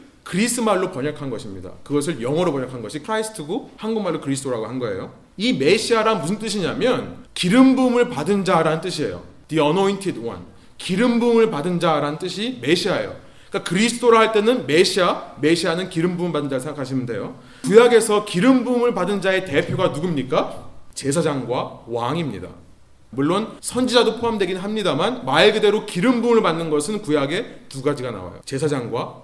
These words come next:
왕이 기름 부음을 받는 거예요. 유대인들은 언젠가 하나님께서 정하신 그 날이라 불리는 하나님의 날에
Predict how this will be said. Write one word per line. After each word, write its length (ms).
왕이 560
기름 280
부음을 200
받는 260
거예요. 180
유대인들은 840
언젠가 560
하나님께서 440
정하신 540
그 160
날이라 580
불리는 380
하나님의 640
날에 520